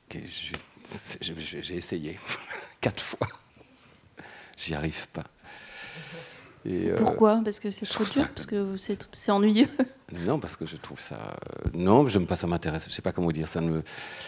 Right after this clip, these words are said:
Speaker 1: et, euh, et puis il y a plein d'autres choses, même sur le jeu du comédien, hein,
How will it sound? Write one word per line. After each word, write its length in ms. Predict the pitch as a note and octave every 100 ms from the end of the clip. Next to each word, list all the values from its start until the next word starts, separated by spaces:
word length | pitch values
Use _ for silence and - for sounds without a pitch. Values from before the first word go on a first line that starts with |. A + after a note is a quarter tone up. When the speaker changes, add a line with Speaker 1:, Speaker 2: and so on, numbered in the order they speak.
| - - -
Speaker 1:
et, 200 | E2+ E2
euh, 440 | D#2+ D#2+ D2+ C#2+ B1 - - _ _ -
et 40 |
puis 140 | - D#2+
il 40 |
y 20 |
a 40 | D#2
plein 140 | F2+
d'autres 220 | D#2+ D#2+
choses, 280 | - E2+ D#2+
même 140 | D2+ D#2
sur 140 | E2+
le 80 | E2
jeu 180 | E2 D#2
du 100 | D#2
comédien, 460 | D#2+ E2+ D#2+ C#2
hein, 220 | C#2 C2+